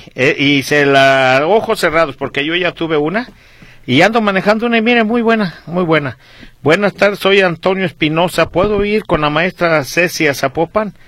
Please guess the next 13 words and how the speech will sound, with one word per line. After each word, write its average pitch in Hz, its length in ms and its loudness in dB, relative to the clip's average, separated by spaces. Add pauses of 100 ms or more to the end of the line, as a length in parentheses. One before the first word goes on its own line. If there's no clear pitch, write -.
(380)
a - 80 -2
hacerle 151 320 2
una 180 140 0
consulta? 165 760 -2
Claro 170 340 2
que 170 140 0
sí, 175 240 0
amigo 190 300 -2
José 151 240 -2
Antonio. 175 400 -2 (680)
Puede 170 320 2
ir 180 140 4
usted, 190 460 0